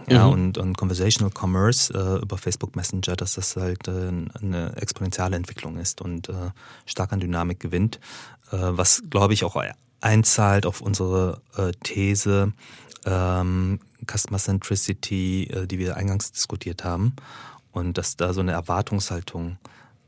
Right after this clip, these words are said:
Speaker 1: äh, existiert, auch, äh, zunehmend bei den, bei den Menschen.
Speaker 2: Mhm.
Speaker 1: Ja. Ich, ich hab letztens einen, einen Gedanken gehabt, äh, dass, äh, eigentlich eine der größten Herausforderungen ist, äh, früher war es die F M C G-Industrie, also Fast Moving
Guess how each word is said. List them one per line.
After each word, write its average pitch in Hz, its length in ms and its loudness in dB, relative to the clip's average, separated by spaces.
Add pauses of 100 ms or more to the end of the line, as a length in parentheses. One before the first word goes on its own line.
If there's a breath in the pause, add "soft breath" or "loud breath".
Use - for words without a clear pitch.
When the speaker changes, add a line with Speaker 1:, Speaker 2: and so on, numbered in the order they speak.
Speaker 1:
äh, 87 280 -2
existiert, - 960 -4
auch, 92 560 -4
äh, 98 140 -6
zunehmend 98 320 4
bei 90 80 0
den, 87 180 -2
bei 92 120 -2
den 87 160 0
Menschen. 107 400 4 (140)
Speaker 2:
Mhm. 139 280 6 (460 loud breath)
Speaker 1:
Ja. 98 60 4
Ich, 101 220 0
ich - 100 0
hab - 180 0
letztens 131 360 0
einen, 127 160 0
einen 117 140 2
Gedanken 107 300 6
gehabt, 117 280 6
äh, 98 220 4
dass, - 260 -2
äh, - 60 -2 (180)
eigentlich 104 220 0
eine 107 80 2
der 107 100 4
größten 107 340 2
Herausforderungen 101 640 2
ist, - 200 -2
äh, 95 320 2 (140)
früher - 280 -2
war 104 40 4
es - 120 -2
die - 100 0
F - 160 -2
M 101 60 0
C - 160 -4
G-Industrie, 92 500 -2
also 95 160 0
Fast 90 280 -4
Moving 92 280 -2